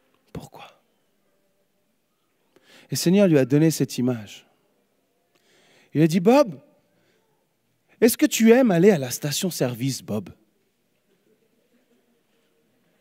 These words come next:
Et Bob a dit, « Non, mais moi, la station-service, non, j'aime, j'aime pas aller à la station-service.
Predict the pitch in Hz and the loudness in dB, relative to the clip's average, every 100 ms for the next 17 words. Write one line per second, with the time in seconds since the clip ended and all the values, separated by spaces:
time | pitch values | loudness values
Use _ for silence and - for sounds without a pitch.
0 | _ _ _ _ _ _ 104 147 147 131 | _ _ _ _ _ _ -4 -2 -2 -4
1 | 120 123 123 156 113 98 127 143 110 110 | -6 -8 -6 -6 -6 -6 -4 -4 -6 -12
2 | - - 104 180 147 156 190 87 87 92 | -14 -12 -8 -8 -4 -4 -4 -12 -14 -12
3 | 95 110 98 175 226 113 95 - 92 98 | -10 -10 -6 -8 -6 -8 -10 -12 -12 -12
4 | - 90 - - | -12 -14 -14 -18